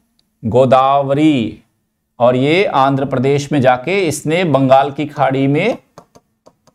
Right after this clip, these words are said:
बंगाल की खाड़ी में जाके गिरती है।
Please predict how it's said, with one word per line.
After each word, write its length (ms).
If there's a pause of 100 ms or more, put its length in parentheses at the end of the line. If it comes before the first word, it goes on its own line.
(240)
बंगाल 600
की 260
खाड़ी 460 (680)
में 180
जाके 300
गिरती 360
है। 160